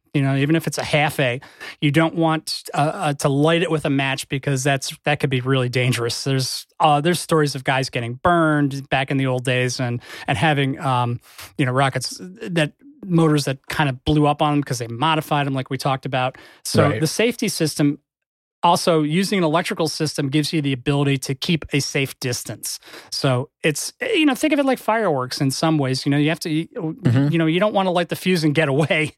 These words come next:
Speaker 1: <laughs> 'cause this isn't a
Speaker 2: Right.
Speaker 1: firework. But, you know, and then, and as long as you are just kind of following that, using that electrical system,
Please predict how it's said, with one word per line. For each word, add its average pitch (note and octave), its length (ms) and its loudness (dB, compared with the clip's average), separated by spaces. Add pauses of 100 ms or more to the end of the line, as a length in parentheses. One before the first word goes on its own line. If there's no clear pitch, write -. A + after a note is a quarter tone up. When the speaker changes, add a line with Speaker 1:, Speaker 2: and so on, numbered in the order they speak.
Speaker 1:
<laughs> - 120 -18
'cause D3+ 240 2 (100)
this E3 240 0
isn't A3+ 220 2
a C#3+ 40 2
Speaker 2:
Right. A#2 60 -4
Speaker 1:
firework. A#2+ 420 0 (100)
But, D3 200 0
you E3+ 140 2
know, E3 320 0 (560)
and G3 400 -2
then, F3+ 220 -2 (420)
and F#3+ 100 2
as E3 120 2
long A3+ 180 4
as C4 140 2
you G#3 160 0
are F3+ 120 2
just E3+ 320 -4
kind E3+ 300 0
of D3+ 120 0 (420)
following F3+ 440 4
that, D3+ 220 -2
using F3+ 220 0
that D3+ 120 2
electrical D3+ 400 0
system, D#3 500 0